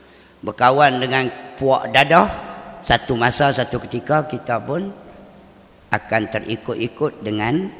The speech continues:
perbuatan mereka dadah. Berkawan dengan kaki ayak daun ketum, kita pun kalau tak daun ketum pun daun-daun ketik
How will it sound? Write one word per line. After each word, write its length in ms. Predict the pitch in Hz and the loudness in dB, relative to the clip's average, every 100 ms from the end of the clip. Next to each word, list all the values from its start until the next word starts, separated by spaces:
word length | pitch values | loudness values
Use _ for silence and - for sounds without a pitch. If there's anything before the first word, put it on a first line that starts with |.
| - | -8
perbuatan 720 | 110 101 101 98 98 92 92 | -6 -4 -6 -4 -6 -6 -6
mereka 320 | 95 - 92 | -8 -6 -6
dadah. 320 | 92 90 90 92 - - - - - - | -4 -6 -6 -16 -20 -20 -20 -20 -20 -14
Berkawan 560 | - - 113 135 139 | -4 4 6 8 4
dengan 320 | 131 131 135 123 | 2 -2 -2 0
kaki 560 | 131 131 139 135 123 | 0 -2 -2 -4 -2
ayak 240 | 135 123 123 | -2 -2 -2
daun 160 | 139 | -4
ketum, 360 | 135 - 196 202 233 - - | -4 2 2 2 -2 -8 -12
kita 400 | - 123 113 110 | -8 -4 0 0
pun 160 | - 160 | 2 0
kalau 240 | - 123 117 | 2 2 0
tak 240 | - 117 113 | 0 -2 -2
daun 160 | 117 | -6
ketum 320 | 110 - 131 | -6 -4 -4
pun 240 | 135 185 170 - - - - | 0 2 2 -2 -14 -16 -6
daun-daun 560 | 104 117 107 113 107 | 0 0 2 0 0
ketik 720 | - 110 160 156 - - - | -4 -6 -2 -2 -4 -18 -20